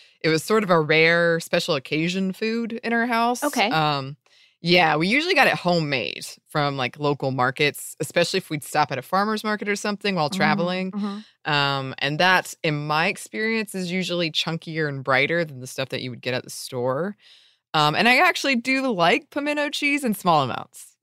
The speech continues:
Speaker 1: um, despite the mayo.
Speaker 2: Oh, sure. Okay.
Speaker 1: It, yeah, if the mayo flavor is strong,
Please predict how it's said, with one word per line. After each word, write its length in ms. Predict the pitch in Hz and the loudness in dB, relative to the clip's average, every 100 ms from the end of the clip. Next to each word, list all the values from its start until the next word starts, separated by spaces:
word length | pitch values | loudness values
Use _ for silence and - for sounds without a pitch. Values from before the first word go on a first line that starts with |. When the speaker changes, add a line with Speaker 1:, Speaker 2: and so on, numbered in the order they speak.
| - | -6
Speaker 1:
um, 480 | 160 147 147 139 135 - - | 0 2 2 -2 -8 -16 -16
despite 420 | - - 175 165 | -8 4 4 4
the 60 | 151 | 2
mayo. 400 | 143 131 131 131 | 2 2 2 2
Speaker 2:
Oh, 600 | 170 196 220 202 156 156 | 4 4 4 4 2 0
sure. 460 | - 175 196 156 143 | -4 2 4 4 2
Okay. 360 | 165 143 165 | 2 0 0
Speaker 1:
It, 240 | 165 156 170 - | -4 -4 -6 0
yeah, 340 | 160 156 143 | 4 6 4
if 80 | 143 | 4
the 100 | 160 | 2
mayo 340 | 180 220 233 | 4 4 4
flavor 320 | 214 220 214 | 4 2 2
is 80 | 208 | 0
strong, 460 | - 202 190 185 | 0 2 2 2